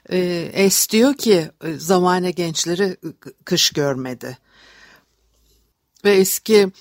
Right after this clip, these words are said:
gazete, e, odalarındaki anılarından söz ediyor.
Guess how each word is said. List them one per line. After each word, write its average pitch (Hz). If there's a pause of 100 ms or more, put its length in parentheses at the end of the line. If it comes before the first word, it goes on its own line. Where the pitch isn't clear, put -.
(180)
gazete, 190
e, 143
odalarındaki 170
anılarından 196
söz 156
ediyor. 139